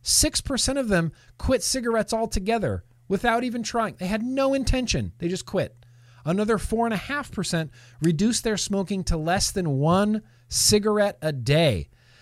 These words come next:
The team compared quit rates to those who took up e-cigarettes and those who did not. Those who were using e-cigarettes daily at the end of the study were eight times more likely to quit cigarettes altogether.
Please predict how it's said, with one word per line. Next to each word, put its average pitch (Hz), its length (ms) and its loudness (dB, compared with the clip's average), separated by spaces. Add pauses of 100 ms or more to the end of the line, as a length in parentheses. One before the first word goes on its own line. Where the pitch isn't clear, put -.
(120)
The 147 100 0
team 220 280 4
compared 202 400 2
quit - 300 4
rates 254 380 2
to 185 80 0
those 185 240 2
who 170 80 -2
took 214 240 -6
up 190 180 -6
e-cigarettes 220 680 -4
and 160 120 -4
those 170 220 0
who 175 100 -2
did 139 220 -4
not. 160 340 -2 (360)
Those 190 240 4
who 226 100 2
were 214 80 2
using 196 540 0
e-cigarettes 214 760 0
daily 185 460 0
at - 80 -2
the 139 160 0
end 196 160 -2
of 202 80 -6
the 196 80 0
study 180 400 0 (280)
were 165 280 -4
eight 233 280 0
times 233 380 2
more 208 220 2
likely 180 400 2
to 135 80 -2
quit - 280 0
cigarettes 190 600 0
altogether. 143 720 2